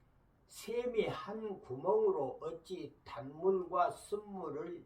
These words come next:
내겠느냐? 내 형제들아,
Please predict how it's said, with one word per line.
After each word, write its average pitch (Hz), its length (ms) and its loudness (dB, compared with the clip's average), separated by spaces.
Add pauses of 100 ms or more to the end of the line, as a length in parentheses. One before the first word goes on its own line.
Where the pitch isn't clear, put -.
내겠느냐? 107 800 -2 (760)
내 135 340 -2
형제들아, 143 840 -2